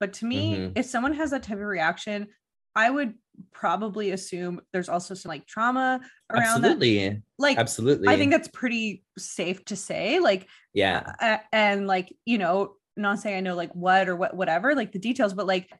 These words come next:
Speaker 1: I mean, it almost feels like an overused term, but, like, it definitely seems like a trauma response.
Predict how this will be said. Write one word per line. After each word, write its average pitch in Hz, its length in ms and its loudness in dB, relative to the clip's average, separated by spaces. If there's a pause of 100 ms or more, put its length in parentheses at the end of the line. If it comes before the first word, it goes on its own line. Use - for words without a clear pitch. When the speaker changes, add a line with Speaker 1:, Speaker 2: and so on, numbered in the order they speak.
(100)
Speaker 1:
I 214 60 2
mean, 208 220 0
it - 60 -14 (260)
almost 269 180 2
feels 214 160 0
like 202 120 -2
an - 120 -6
overused 185 340 0
term, 214 120 -2
but, 185 60 -4
like, 180 120 0
it 196 120 -8
definitely 285 320 4
seems 285 160 -4
like 254 100 -4
a 240 40 -6
trauma 185 280 -4
response. 160 560 -8